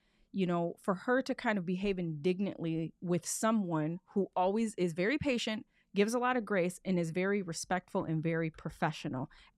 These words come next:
at all times. Like, I can understand, it can e-, keep that same energy, right? I can understand that a little bit. So I can understand s-,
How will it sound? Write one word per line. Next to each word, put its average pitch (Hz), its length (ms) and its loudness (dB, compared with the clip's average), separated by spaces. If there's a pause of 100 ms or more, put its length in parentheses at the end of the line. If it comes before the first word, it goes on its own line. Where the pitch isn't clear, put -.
(160)
at 196 220 4
all 170 220 2
times. 156 480 -2
Like, 214 180 0
I 302 140 4
can 320 180 2
understand, 190 840 2 (680)
it 320 160 6
can 311 240 4
e-, 233 160 -10 (680)
keep 311 200 6
that - 160 6
same 220 200 4
energy, 220 600 2
right? 220 340 4 (320)
I 269 140 10
can 294 160 6
understand 233 500 4
that 160 140 2
a - 20 0
little 151 240 0
bit. - 220 -6
So - 160 0
I 226 140 6
can 269 180 2
understand 226 460 0
s-, - 60 -16